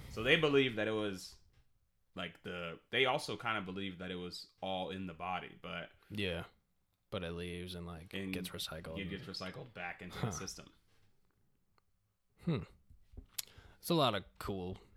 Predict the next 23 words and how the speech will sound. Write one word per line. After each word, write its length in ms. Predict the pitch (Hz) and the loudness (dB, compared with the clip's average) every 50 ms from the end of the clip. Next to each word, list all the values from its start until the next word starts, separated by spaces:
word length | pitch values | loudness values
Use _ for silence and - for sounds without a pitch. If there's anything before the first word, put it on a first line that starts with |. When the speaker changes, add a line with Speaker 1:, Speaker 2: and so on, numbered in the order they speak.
| - - _ _ - - - | -20 -20 _ _ -4 0 2
Speaker 1:
I 60 | 117 | 2
think 100 | 104 101 | 4 4
Speaker 2:
shit. 140 | 117 127 123 | 2 2 2
Speaker 1:
there's 220 | 151 117 104 92 85 | 0 0 -2 -2 0
definitely 800 | 87 104 117 - 123 110 104 95 87 92 90 87 85 85 82 - - | 0 0 0 0 -2 -4 -2 -2 -2 -4 -4 -4 -4 -6 -8 -12 -14
something 480 | - - - 101 98 95 90 90 87 85 | -10 -8 -4 -4 -4 -4 -6 -8 -8 -6
there. 420 | 87 95 101 90 82 82 85 87 - - 110 | -4 -4 -2 -4 -4 -6 -12 -14 -12 -8 -4
Speaker 2:
Yeah. 340 | 104 95 90 85 82 80 - - _ - _ _ - - - - | -4 -2 -2 -2 -4 -4 -6 -10 _ -20 _ _ -12 -12 -12 -8
Speaking 260 | - - - 151 147 131 | -2 2 4 6 6 4
of 140 | 107 95 | 4 4
Bud-, 300 | 101 104 107 110 107 107 - | 4 4 4 4 2 0 -2
Buddhism, 560 | - 107 107 101 104 107 101 92 95 92 92 | -4 -4 -2 0 2 0 0 0 0 0 0
you 100 | 92 92 92 | 0 0 0
saw 280 | - - 110 101 95 | 2 2 2 2 0
that 320 | 95 92 90 87 87 85 - - - - | 2 0 0 0 -2 -4 -6 -8 -8 -4
story 680 | - - - - 101 95 92 92 90 87 87 90 82 - | -4 -2 0 0 2 2 2 2 2 0 -2 -4 -4 -4
on 420 | 95 95 92 90 90 90 90 87 - - | -4 -4 -2 -2 -4 -4 -4 -6 -8 -6
the 360 | - 95 92 90 92 90 85 82 | -6 -4 -4 -2 -2 -4 -4 -2
Instagram 480 | 101 98 - - 104 98 92 92 92 90 | -2 -2 -2 -2 -4 -2 -2 -2 -2 -2
page, 320 | - 92 92 92 95 92 | -2 -2 -2 -2 -2 -2
right? 300 | 98 95 95 98 98 95 - - - - - - - - - - - - - - - - | -2 -2 -2 -2 -2 -4 -8 -14 -20 -20 -20 -20 -20 -20 -20 -20 -20 -20 -20 -18 -10 -6
Of 160 | - 101 98 95 | -4 -4 -2 0
the, 480 | 101 98 95 92 90 87 82 - - | 2 2 2 2 2 0 -4 -8 -10